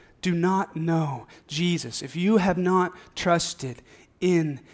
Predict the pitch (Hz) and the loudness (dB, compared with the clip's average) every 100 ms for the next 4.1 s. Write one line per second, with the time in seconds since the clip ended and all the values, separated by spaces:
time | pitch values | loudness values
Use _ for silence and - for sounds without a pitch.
0 | - - 185 208 196 165 147 123 123 - | -20 -6 4 4 4 0 -2 -4 -10 -10
1 | - - 180 208 190 180 156 147 139 - | -12 -6 2 4 6 4 2 -2 -8 -8
2 | 151 151 202 208 190 185 180 156 160 156 | -8 0 4 6 6 4 4 0 0 0
3 | 151 151 151 165 160 - 156 147 135 131 | 0 -2 0 0 0 -4 -6 -6 -8 -14